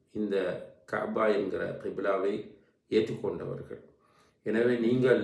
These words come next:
தெளிவான சான்று உங்களிடம் வந்திருக்கிறது,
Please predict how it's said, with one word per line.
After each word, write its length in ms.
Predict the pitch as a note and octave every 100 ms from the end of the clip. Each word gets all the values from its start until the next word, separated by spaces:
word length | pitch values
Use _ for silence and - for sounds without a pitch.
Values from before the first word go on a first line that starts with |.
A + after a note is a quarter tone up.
| -
தெளிவான 560 | A2+ A2 A#2+ A2+ G#2+ F#2+
சான்று 480 | - G2+ G#2+ G#2+ A2
உங்களிடம் 420 | G2 F#2+ F#2 F2+
வந்திருக்கிறது, 720 | F2 F2+ F#2+ F#2+ - F#2+ F#2